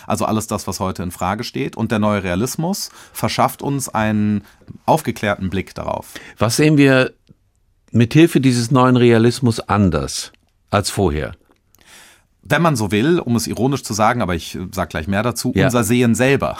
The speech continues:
Speaker 1: <laughs> Also
Speaker 2: Ja.
Speaker 1: wir denken jetzt ganz anders darüber nach, wie wir eigentlich im Wirklichen aufgestellt sind. Ja? Also es ist tatsächlich eine Blickwende. Wir glauben nicht mehr, dass wir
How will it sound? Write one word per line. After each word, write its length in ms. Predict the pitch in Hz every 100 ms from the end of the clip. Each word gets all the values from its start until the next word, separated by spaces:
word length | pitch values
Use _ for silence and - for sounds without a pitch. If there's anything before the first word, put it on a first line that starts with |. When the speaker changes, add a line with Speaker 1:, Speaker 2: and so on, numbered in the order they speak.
| -
Speaker 1:
<laughs> 240 | 131 -
Also 240 | 117 113
Speaker 2:
Ja. 200 | 92 87 87
Speaker 1:
wir 100 | 131
denken 440 | 135 190 156 151
jetzt 360 | 127 131 - -
ganz 200 | 123 117
anders 460 | - 147 214 175 -
darüber 280 | 127 117
nach, 460 | 95 95 175 226 - - - 110
wie 420 | 95 135 208 196
wir 240 | 180 170 -
eigentlich 600 | 120 143 131 143 - -
im 240 | 120 104
Wirklichen 680 | 117 135 - 123 123 113 113
aufgestellt 640 | 110 117 - - 80 76
sind. 400 | - - 64 - -
Ja? 220 | 170 262
Also 220 | 110 120
es 100 | 113
ist 160 | - -
tatsächlich 500 | 123 143 151 160 -
eine 160 | 120
Blickwende. 720 | 101 131 - - 85 80 73 - - - _
Wir 100 | 127
glauben 320 | 120 131 139
nicht 320 | 131 226 -
mehr, 300 | 175 156 117
dass 240 | 98 101 -
wir 320 | 104 92 92